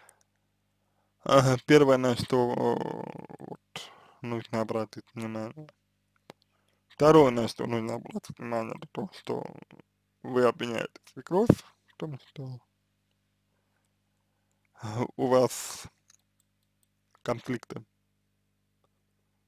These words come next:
с, э, му-, мужем. Э, но по факту дело здесь не в свекрови, а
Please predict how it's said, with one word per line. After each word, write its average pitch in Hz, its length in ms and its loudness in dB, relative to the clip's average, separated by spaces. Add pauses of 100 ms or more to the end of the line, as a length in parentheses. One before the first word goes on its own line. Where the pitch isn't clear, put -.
(260)
с, - 440 -16
э, - 180 -4 (120)
му-, 127 320 -4 (140)
мужем. 123 480 -4 (1900)
Э, 52 920 -2
но 52 160 -6
по - 160 -2
факту - 720 -2 (460)
дело 123 320 2
здесь 120 200 -10
не 120 120 -8
в 113 80 -12
свекрови, 120 580 -2
а - 640 -4